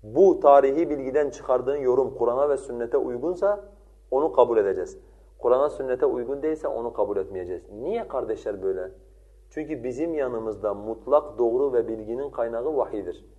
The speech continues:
Vahyin dışındaki hiçbir şey mutlak bilgi kaynağı olamaz. Sen hem buna inanıp hem tarih bilgisinden, tarihi haberden bilgi çıkarmaya kalkarsan ortaya kendi aslınla çakışmış olmaz mısın? Tarihten çıkardığın bilgiyi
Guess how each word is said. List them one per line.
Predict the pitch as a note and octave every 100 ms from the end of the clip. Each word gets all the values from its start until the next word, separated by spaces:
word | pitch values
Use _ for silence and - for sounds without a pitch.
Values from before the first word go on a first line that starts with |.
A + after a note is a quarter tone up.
| - - - -
Vahyin | A2 A#2+ - F3 E3+
dışındaki | C3+ C3 B2 A#2 A#2+ C3
hiçbir | F3 C3 B2+
şey | F#3
mutlak | F#3+ C3+ C#3 C#3
bilgi | B2 A#2+ C3+
kaynağı | A#2 A2+ A2+
olamaz. | B2+ G2+ F#2 E2+ - - - - - - -
Sen | C3 C3+
hem | D3 D3
buna | D3 D3
inanıp | C3 B2+ C3 - - - - -
hem | - C#3 C#3
tarih | C3 C3 D3
bilgisinden, | C3 B2 B2 A#2 A#2+ B2+ C3 - - - -
tarihi | A2+ A2+ C3
haberden | C#3 A#2+ A#2 A#2 C3 A#2 - -
bilgi | G#2+ A2+ A#2+
çıkarmaya | C#3 - A#2 A#2+ C3
kalkarsan | C3 A2+ C3+ B2 A2+ - - - - -
ortaya | A2 - A#2+ A#2 - - - -
kendi | A2+ B2
aslınla | - A#2+ B2+ B2+
çakışmış | B2 A#2 - C3 C#3
olmaz | C3+ G3
mısın? | F3 C#3+ E3 - - - - - - -
Tarihten | A#2+ B2 - D#3+ D#3
çıkardığın | - B2+ A#2+ A2+ A2
bilgiyi | A2 A2 G#2+ G#2 F#2+ F#2